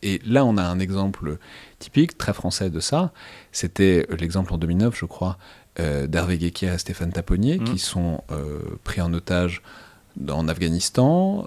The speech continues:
Speaker 1: euh, dans la vallée de la Kapisa, et où, je sais pas si ça a été dit clairement à l'époque, mais en tout cas, le, ce qui était plus ou moins sous-entendu, c'est qu'ils avaient été imprudents, euh,
Speaker 2: Mmh.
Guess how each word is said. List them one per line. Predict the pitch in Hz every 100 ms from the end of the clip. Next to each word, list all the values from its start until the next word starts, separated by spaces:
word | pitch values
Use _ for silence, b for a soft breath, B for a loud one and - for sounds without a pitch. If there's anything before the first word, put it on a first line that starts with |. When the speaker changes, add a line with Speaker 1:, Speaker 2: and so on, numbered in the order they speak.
| -
Speaker 1:
euh, | 82
dans | 78
la | 78
vallée | 80 76
de |
la | 76
Kapisa, | - - - - 120 160 202 - B B B B _
et | 110 117
où, | 117 143 180 185
je | -
sais | -
pas | 131
si | -
ça | 110
a |
été | 101 110
dit | 101 139
clairement | - 135 117 120
à | 113
l'époque, | 104 98 104 143 147
mais | 98
en |
tout | 92
cas, | - 104
le, | 98 87
ce | 85
qui | - 95
était | - 92 90 -
plus | - 98
ou |
moins | 92
sous-entendu, | - 92 87 104
c'est | 151
qu'ils | 113 123 120
avaient | 120
été | 127 127
imprudents, | 139 120 - 101 80 - _ - - -
euh, | 90 78 78 78
Speaker 2:
Mmh. | -